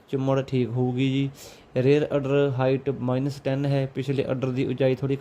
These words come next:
ਘੱਟ ਹੋਊਗੀ। ਰੀਅਰ ਅਡਰ ਵਿਡਥ ਪਲੱਸ ਦਸ ਹੈ। ਪਿਛਲੇ ਅਡਰ ਦੀ ਚੜਾਈ ਠੀਕ ਹੋਊਗੀ ਜੀ।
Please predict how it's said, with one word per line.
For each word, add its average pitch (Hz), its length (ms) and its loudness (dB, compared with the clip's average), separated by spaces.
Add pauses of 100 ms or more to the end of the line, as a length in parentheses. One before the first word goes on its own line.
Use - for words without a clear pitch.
ਘੱਟ 135 160 -2
ਹੋਊਗੀ। 123 420 -2 (380)
ਰੀਅਰ 139 360 4 (100)
ਅਡਰ 135 240 0
ਵਿਡਥ 127 320 0
ਪਲੱਸ 131 580 -2
ਦਸ 120 360 -2
ਹੈ। 135 300 0 (360)
ਪਿਛਲੇ 147 400 2 (140)
ਅਡਰ 135 180 -2
ਦੀ 131 240 0
ਚੜਾਈ 127 340 2
ਠੀਕ 123 260 -8
ਹੋਊਗੀ 131 340 0
ਜੀ। 135 220 -2